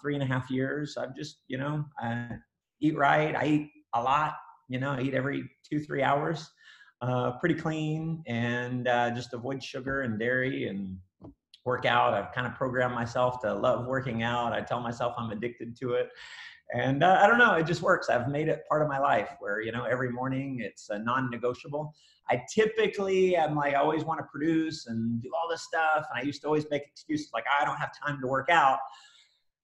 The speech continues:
I gotta work," or "I gotta do this," or "I gotta write an email." And I just was like, "You know what? Let me just, I can take an hour, hour and a half of my day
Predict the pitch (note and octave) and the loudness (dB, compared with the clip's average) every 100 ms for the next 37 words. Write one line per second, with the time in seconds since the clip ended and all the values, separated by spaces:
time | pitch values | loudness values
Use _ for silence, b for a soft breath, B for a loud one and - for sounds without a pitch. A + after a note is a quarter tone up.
0 | _ _ _ _ D#3+ F3 D#3 E3 B2+ C3+ | _ _ _ _ 6 8 8 8 6 2
1 | A2+ B2 D#3+ E3+ E3+ E3 D3 C#3 C3+ D3+ | 2 4 4 6 6 6 4 0 2 4
2 | D#3+ D#3+ D#3+ D#3 D3+ C3+ C3 A#2+ A#2 A#2+ | 4 2 0 0 2 2 2 0 0 0
3 | C#3+ - D3 C#3 C#3 C3 B2+ - E3 F3 | -2 -4 -4 -2 2 2 0 -6 -4 -2
4 | E3 D#3+ D#3+ C#3+ D3 G3+ G3 F#3+ - B2+ | 0 2 0 -2 -4 -4 -2 -4 -4 -4
5 | C#3 C#3 C#3 D#3 D#3 C#3 D#3+ G3 A3+ A3+ | -4 -4 -4 -2 -2 -2 2 2 4 4
6 | G#3+ - E3 F#3+ F3+ E3+ E3+ E3+ E3+ D3 | 2 0 -2 0 0 0 -4 -4 -4 0
7 | C#3 C#3+ C#3+ C#3 | 2 2 0 -4